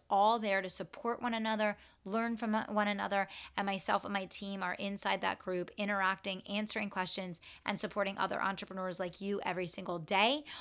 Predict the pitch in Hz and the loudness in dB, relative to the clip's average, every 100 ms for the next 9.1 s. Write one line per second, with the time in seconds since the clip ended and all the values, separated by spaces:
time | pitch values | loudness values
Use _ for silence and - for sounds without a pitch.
0 | - - 226 220 214 196 202 180 220 247 | 2 6 6 6 2 -2 -4 -4 -2 -2
1 | 240 - 175 - 214 - - - 220 214 | -2 -4 -2 0 0 -2 -8 2 8 8
2 | 240 220 190 180 175 - 208 247 285 311 | 8 0 -4 -4 -4 2 6 6 6 0
3 | 349 359 - 185 175 - 240 294 - 339 | -2 -4 -4 -4 -6 -2 0 0 2 2
4 | 392 - - - - 220 214 208 208 - | 2 -8 -10 -10 -4 0 2 2 0 0
5 | 220 226 254 220 214 214 202 196 262 285 | 0 4 4 4 2 0 -2 2 2 2
6 | 330 370 - 202 196 208 196 190 185 190 | -2 -4 -2 -2 0 0 2 0 4 6
7 | 196 208 220 214 208 220 285 233 196 196 | 6 4 -2 -2 -4 2 4 6 4 -2
8 | - 190 175 180 170 170 185 180 175 - | -6 -6 -2 0 -2 -4 -8 -6 -4 -4